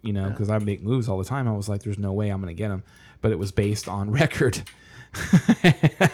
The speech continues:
Speaker 1: And, and at the time, we were one and five. <laughs> So,
Speaker 2: Oh, wow.
Speaker 1: uh, so yeah. Um, anyway, um, I traded Justin Jefferson away for Alvin Kamara, and I got his good games. The, the,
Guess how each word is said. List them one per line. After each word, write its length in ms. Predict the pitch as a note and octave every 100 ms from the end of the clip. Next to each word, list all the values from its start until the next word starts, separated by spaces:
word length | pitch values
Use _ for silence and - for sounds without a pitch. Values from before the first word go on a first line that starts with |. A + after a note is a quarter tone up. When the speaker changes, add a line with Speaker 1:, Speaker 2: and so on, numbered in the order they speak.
| - D#3
Speaker 1:
And, 400 | E3+ C3+ - C#3+ - - - G3 - - - -
and 140 | C#3+
at 60 | C#3+
the 120 | D3+
time, 380 | C#3 C#3+ D#3+ C#3+
we 100 | B2
were 100 | A#2
one 180 | A2+ B2+
and 140 | B2+
five. 540 | - - - G#2 A2 - -
<laughs> 160 | E3 D#3
So, 460 | - F3+ F3 B2 A2 - -
Speaker 2:
Oh, 80 | F2
wow. 200 | E2+ E2+
Speaker 1:
uh, 360 | A#2+ A2+ G#2+ G2
so 300 | - A#2+ A2
yeah. 380 | E3 F3+ F#2+ - - - - -
Um, 260 | B2+ A#2+ A#2
anyway, 460 | E3 F3 B2 A2 A2 - _ _ _ -
um, 440 | A#2 A2 G#2 G2+
I 120 | - A2
traded 560 | - B2+ B2 A2+ A2+ - _ -
Justin 320 | A#2+ A#2+ A2+
Jefferson 300 | A#2+ B2+ B2+
away 240 | A#2+ A#2
for 240 | A#2+ G#2+ G2
Alvin 280 | D2 G#2 A2+
Kamara, 440 | A2 G2 G2 A#2 -
and 120 | G2+
I 40 | G2+
got 140 | G#2+
his 160 | A2 F#2
good 180 | G#2
games. 460 | G2+ F2+ E2+ A#2+ - _ _ _ _
The, 220 | - A2 -
the, 580 | - G2+ G2+ F#2+ F#2 E2+